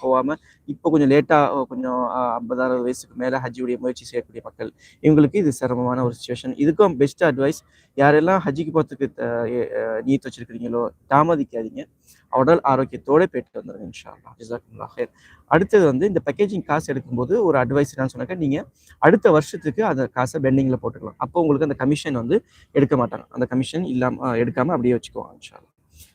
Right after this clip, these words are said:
So, நீங்க எடுத்துட்டீங்கன்னு சொன்னாக்கா, அந்த கமிஷன் போக பத்து பர்சன்ட் எடுக்கிறாங்கன்னு சொன்னாக்கா, ஆயிரம், ரெண்டாயிரம் யூரோ உங்களுக்கு கம்மியா போறதுனால பெரிய ஒரு மனசுக்கு ரொம்ப கஷ்டமா இருக்கும். இவ்வளவு காசு நம்ம வந்து சும்மாவே நம்ம தூக்கி கொடுக்குறோமேன்னு சொல்லிட்டு,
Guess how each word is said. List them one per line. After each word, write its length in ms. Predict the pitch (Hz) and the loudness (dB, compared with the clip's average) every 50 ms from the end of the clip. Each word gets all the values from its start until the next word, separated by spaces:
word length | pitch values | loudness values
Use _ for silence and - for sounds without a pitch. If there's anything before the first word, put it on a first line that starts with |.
| _ - | _ 2
So, 120 | 165 156 | 4 4
நீங்க 240 | 147 147 147 147 143 | 4 6 4 4 6
எடுத்துட்டீங்கன்னு 520 | 131 139 165 185 - - 247 208 196 175 - | 6 6 6 4 4 -2 0 0 0 0 -2
சொன்னாக்கா, 220 | 156 131 113 160 | -2 -4 -2 -2
அந்த 140 | 180 170 151 | -2 -2 -2
கமிஷன் 480 | - 135 139 160 - - 165 151 123 | -2 -2 -2 -2 -4 -4 -6 -6 -6
போக 240 | - - 120 120 156 | -4 -4 -2 -2 -2
பத்து 260 | 156 - 139 - - | -2 -4 -8 -6 0
பர்சன்ட் 280 | 147 151 147 - 180 151 | 0 0 0 0 -2 -2
எடுக்கிறாங்கன்னு 380 | 139 156 - 143 143 135 131 135 | -2 -2 0 0 -2 -2 -2 -4
சொன்னாக்கா, 260 | 117 117 - 165 160 | -8 -10 -8 -6 -4
ஆயிரம், 400 | 143 131 127 127 127 120 131 131 | -2 0 0 0 0 0 0 -2
ரெண்டாயிரம் 400 | 127 120 123 135 135 127 120 117 | -2 -2 0 0 0 0 -2 -4
யூரோ 220 | 117 131 156 180 - - _ _ _ _ _ - | -4 -4 -4 -4 -6 -10 _ _ _ _ _ -12
உங்களுக்கு 340 | - 127 120 117 113 170 170 | -6 -2 -2 -2 -2 -6 -10
கம்மியா 400 | - - 120 120 139 147 147 143 | -4 -4 -2 0 2 2 2 0
போறதுனால 480 | 123 - 117 113 117 110 110 110 131 170 | 0 -2 -4 -4 -4 -4 -6 -6 -6 -6
பெரிய 280 | 175 - 123 127 151 170 165 | -6 -4 -2 0 2 4 4
ஒரு 180 | 147 123 123 117 110 113 107 110 - 82 95 - - - - - | 2 2 0 -4 -4 -4 -4 -6 -6 -8 -10 -12 -14 -16 -18 -12
மனசுக்கு 400 | 120 117 131 135 - 131 - 123 | -10 -8 -8 -8 -10 -12 -12 -10
ரொம்ப 220 | 113 113 127 135 | -6 -6 -6 -6
கஷ்டமா 320 | 123 123 117 - - 123 123 | -6 -10 -14 -12 -6 -6 -6
இருக்கும். 200 | 117 - 147 139 | -4 -4 -4 -2
இவ்வளவு 220 | 127 131 131 117 | 0 0 0 0
காசு 200 | - 127 139 - | 0 -4 -4 -4
நம்ம 160 | - 135 120 117 | -6 -6 -4 -4
வந்து 240 | 113 110 117 131 127 - _ _ _ _ _ _ _ | -4 -6 -6 -8 -10 -12 _ _ _ _ _ _ _
சும்மாவே 360 | _ _ 139 143 147 147 147 | _ _ -2 0 0 2 0
நம்ம 180 | 143 131 123 117 | 0 -2 -4 -6
தூக்கி 200 | - 127 117 - | -10 -16 -20 -18
கொடுக்குறோமேன்னு 460 | 120 117 113 120 120 113 117 117 - | -18 -18 -14 -14 -14 -14 -14 -20 -20
சொல்லிட்டு, 300 | _ 113 117 _ _ | _ -20 -20 _ _